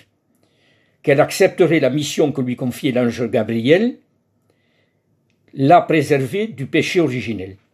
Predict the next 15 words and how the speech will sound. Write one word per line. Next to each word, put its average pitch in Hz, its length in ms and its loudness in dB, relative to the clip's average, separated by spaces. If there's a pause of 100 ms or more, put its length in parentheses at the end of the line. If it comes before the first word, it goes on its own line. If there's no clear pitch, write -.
(880)
C'est 185 160 4
ce - 80 -2
qu'on 165 140 4
appelle 165 280 2
le 139 220 0
dogme 156 320 0
de 135 100 -2
l'Immaculée 156 540 -2
Conception. 180 560 -2
Elle 135 140 -2
fut, - 340 -10 (240)
dès 220 240 2
sa 208 160 -2
conception, 185 680 0 (180)
immaculée, 151 640 -2